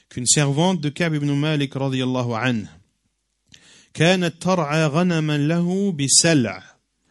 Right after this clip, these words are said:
Elle, euh, guettait un troupeau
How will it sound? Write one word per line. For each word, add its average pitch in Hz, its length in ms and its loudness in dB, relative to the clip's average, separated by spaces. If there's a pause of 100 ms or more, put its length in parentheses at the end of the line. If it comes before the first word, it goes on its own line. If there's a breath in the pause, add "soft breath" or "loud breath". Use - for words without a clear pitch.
(480 soft breath)
Elle, 175 480 2 (580)
euh, 127 720 -8
guettait 175 640 0 (640)
un 147 180 -2
troupeau 185 680 -4